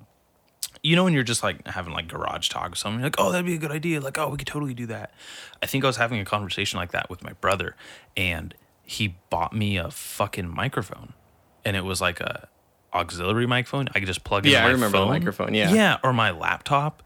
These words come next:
Speaker 1: and just record from there. And then he just kinda showed me how to do it, and I was like, "Oh, this is serious now." Like, he bought me, like,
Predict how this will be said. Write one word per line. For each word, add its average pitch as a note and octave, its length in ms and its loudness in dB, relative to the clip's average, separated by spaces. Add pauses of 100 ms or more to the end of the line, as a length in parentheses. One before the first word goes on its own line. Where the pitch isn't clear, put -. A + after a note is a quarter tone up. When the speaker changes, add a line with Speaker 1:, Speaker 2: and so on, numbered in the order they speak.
Speaker 1:
and G2 100 -2
just G#2 160 2
record A2+ 360 0
from F#2 180 -10
there. G#2 180 0
And G2+ 160 -6
then G2+ 80 0
he G#2+ 100 2
just G#2+ 160 0
kinda C3 200 0
showed A2 260 0
me A#2+ 60 0
how F#2 80 -2
to E2+ 60 -6
do A#2 160 2
it, G2+ 60 -4
and F2+ 80 -12
I F#2 40 -10
was F#2 120 -10
like, F2+ 200 -12 (640)
"Oh, F2 300 -4 (200)
this G2+ 220 -2
is - 100 -8
serious F#2 480 -6
now." - 140 -16 (180)
Like, - 140 -12
he - 160 -10
bought E2+ 280 0
me, E2 120 -8
like, - 260 -10